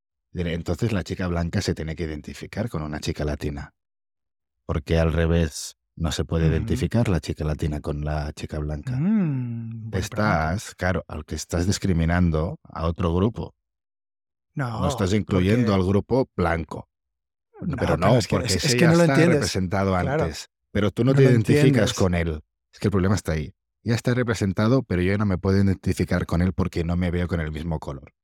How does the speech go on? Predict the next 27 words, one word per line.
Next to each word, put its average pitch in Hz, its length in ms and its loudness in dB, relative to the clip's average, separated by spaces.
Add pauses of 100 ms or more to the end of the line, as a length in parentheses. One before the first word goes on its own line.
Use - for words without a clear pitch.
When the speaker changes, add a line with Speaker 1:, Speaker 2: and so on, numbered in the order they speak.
(180)
Speaker 1:
Yo 127 240 2
entiendo 82 720 -2
que 78 100 -10
los 71 200 -8
niños, 87 440 0
cuando 71 500 -10
la 73 140 -18
niña 80 240 -8
negra 85 720 -2
o 82 180 -2
el 82 80 -4 (300)
niño 85 240 0
latino 85 420 -2
y 85 140 -4
el 80 120 -2
niño 82 220 0
blanco 85 520 -2
ve 82 340 -8 (380)
a, 71 920 -10 (220)
a - 120 -16
un 82 140 -10
superhéroe 85 440 0
y 80 60 -4
es 80 100 -6
de 87 80 -2
su - 160 -8
mismo 90 920 -2